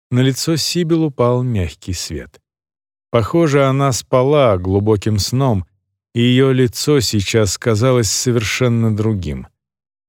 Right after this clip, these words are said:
Морщины разгладились, она выглядела на много лет моложе. Её почти можно было назвать красивой. "Готов ли ты, Макандаль,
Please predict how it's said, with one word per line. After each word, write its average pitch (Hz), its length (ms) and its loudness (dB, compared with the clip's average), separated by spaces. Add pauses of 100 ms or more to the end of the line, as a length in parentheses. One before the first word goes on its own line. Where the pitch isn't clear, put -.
(200)
Морщины 110 640 -2
разгладились, 98 840 -2 (440)
она 117 420 0
выглядела 131 760 2
на 120 200 2
много 120 440 2
лет 120 320 0
моложе. 113 640 0 (800)
Её 139 600 0
почти 170 420 -4
можно 165 400 0
было 143 280 2
назвать 113 640 0
красивой. 123 800 -4 (1160)
"Готов 127 760 0
ли 147 200 2
ты, 139 460 2
Макандаль, 107 960 2